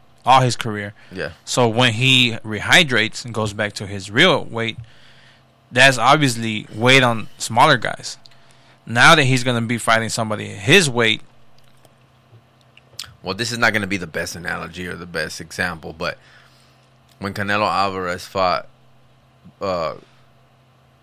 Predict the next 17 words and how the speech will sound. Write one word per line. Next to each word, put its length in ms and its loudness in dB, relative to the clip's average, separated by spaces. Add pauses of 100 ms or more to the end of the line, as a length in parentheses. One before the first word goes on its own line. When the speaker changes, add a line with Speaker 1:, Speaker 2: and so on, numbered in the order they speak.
Speaker 2:
Kovalev, 480 -2 (440)
Kovalev 400 -2
had 120 -2
been 120 -6
fighting 360 0
at 100 -8
that 140 -6
weight 140 -12
class 220 -10
forever. 420 -8 (460)
Canelo 320 -2
was 140 -8
a 40 -12
smaller 360 -6
guy 180 -4
going 300 -12
up, 240 -6